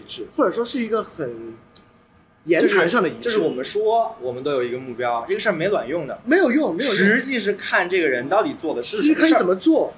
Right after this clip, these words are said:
Speaker 2: 啊。
Speaker 1: 对，实际看你如何去做。就是在这个情况之下，你会发现有很多情况之下会，你们说目标相同，但其实你们根本不是一类，
Speaker 2: <laughs>
Speaker 1: 根本不是一路人。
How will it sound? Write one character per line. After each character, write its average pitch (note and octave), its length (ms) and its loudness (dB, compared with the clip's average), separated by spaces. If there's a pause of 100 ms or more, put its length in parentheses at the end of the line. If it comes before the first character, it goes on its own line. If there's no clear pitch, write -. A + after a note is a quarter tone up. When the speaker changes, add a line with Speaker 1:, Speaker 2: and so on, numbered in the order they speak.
(120)
Speaker 2:
啊。 D#3 220 2
Speaker 1:
对， C#3+ 140 4
实 A2+ 60 2
际 G#2 60 -2
看 C4 160 -2
你 G3+ 40 -2
如 F#3 140 -2
何 B3 100 -6
去 B3+ 100 -10
做。 C4 280 -2 (400)
就 D4 120 0
是 C#4 120 -4 (340)
在 D4+ 120 4
这 D#4+ 80 4
个 D#4 60 2
情 A#3+ 160 -4
况 B3+ 120 0
之 B3+ 60 -4
下， B3+ 80 0
你 G3 100 -2
会 G#3+ 140 -4
发 A#3+ 160 -4
现 A#3 160 -2
有 G#3+ 120 2
很 D#3+ 140 -10
多 G#3+ 120 -4
情 F#3 160 -6
况 F3+ 120 -6
之 F#3 80 -8
下 F3+ 140 0
会， F3+ 180 -2 (380)
你 E3 100 -2
们 F3 100 0
说 D4+ 320 0
目 D4+ 140 2
标 E3 180 0
相 E3+ 220 -6
同， - 100 -20 (160)
但 C#4 120 2
其 - 140 -6
实 D4+ 80 2
你 E4 40 4
们 G#3+ 100 0
根 D#4 140 0
本 E4 140 2 (500)
不 A#3+ 100 -4
是 - 140 0
一 C4+ 40 4
类， A#3 140 6 (220)
Speaker 2:
<laughs> C#4 200 -2
Speaker 1:
根 D#4+ 100 6
本 C#4+ 120 6
不 B3 120 -2
是 C#4 140 0
一 A#3 80 2
路 G3 160 2
人。 A#2 240 -6